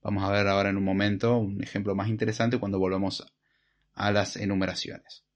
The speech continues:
Ahora, como dijimos de que solamente va a poder tener un valor a la vez,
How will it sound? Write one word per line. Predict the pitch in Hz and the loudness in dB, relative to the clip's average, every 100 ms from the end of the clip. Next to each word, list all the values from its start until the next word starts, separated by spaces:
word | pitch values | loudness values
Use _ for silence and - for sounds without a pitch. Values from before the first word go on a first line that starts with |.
| _ _ _ _ _ _ _ _ _ | _ _ _ _ _ _ _ _ _
Ahora, | - 107 90 - _ | 4 4 4 -2 _
como | - 104 104 | -2 2 2
dijimos | 104 - - 208 226 | 2 0 2 6 6
de | 214 | 6
que | 175 | 4
solamente | - 190 190 180 175 147 110 | 2 6 8 8 6 6 6
va | 117 | 6
a | 127 | 6
poder | 120 131 127 | 8 8 8
tener | 120 131 120 | 4 4 4
un | 143 147 | 4 6
valor | 131 135 | 6 6
a | 151 | 6
la | 156 | 6
vez, | 120 113 - | 6 4 0